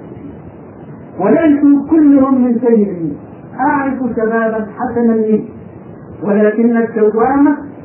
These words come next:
تدير رأسه بحيث لا يختفي، لا يعرف ماذا يفعل، لا لشدة الدوامة،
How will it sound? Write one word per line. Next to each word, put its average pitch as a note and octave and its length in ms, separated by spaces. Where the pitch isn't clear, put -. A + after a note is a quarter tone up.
تدير C4+ 340
رأسه A3+ 420
بحيث A#3 460
لا A3 140
يختفي، F#3 500
لا A#3+ 240
يعرف C#4 440
ماذا D#3+ 260
يفعل، B2 280
لا G3+ 400
لشدة D#3 440
الدوامة، B2 440